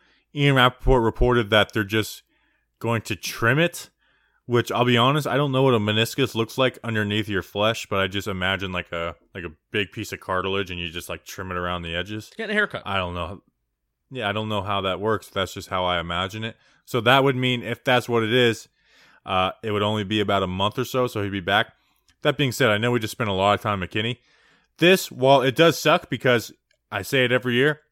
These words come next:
Speaker 1: inside linebacker is a position that if you are the last inside linebacker on the depth chart to start a season, you will start a game or two because there's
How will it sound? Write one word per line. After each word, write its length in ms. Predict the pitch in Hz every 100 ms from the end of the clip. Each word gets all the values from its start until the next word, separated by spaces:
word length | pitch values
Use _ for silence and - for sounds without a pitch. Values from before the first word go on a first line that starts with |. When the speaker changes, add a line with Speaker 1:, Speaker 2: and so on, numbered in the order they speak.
| _ -
Speaker 1:
inside 380 | 139 143 147 131
linebacker 580 | 127 135 147 156 147
is 140 | 135 104
a 160 | 98
position 540 | - 107 110 127 160 139
that 220 | 113 98
if 180 | 104 -
you 160 | 117 131
are 80 |
the 100 | 117
last 400 | 113 110 127 135 -
inside 320 | 127 - 127
linebacker 400 | 117 117 117 -
on 80 | 107
the 80 | 92
depth 260 | 110 110
chart 240 | - 123 -
to 100 | 101
start 300 | - 107 104
a 60 |
season, 420 | - 123 127 151 - _ - -
you 200 | 107 123
will 200 | 139 131
start 300 | - 131 117
a 60 |
game 260 | 101 104 95
or 40 |
two 220 | 87 87 78 _ _ _
because 260 | 92 98 90
there's 180 | 95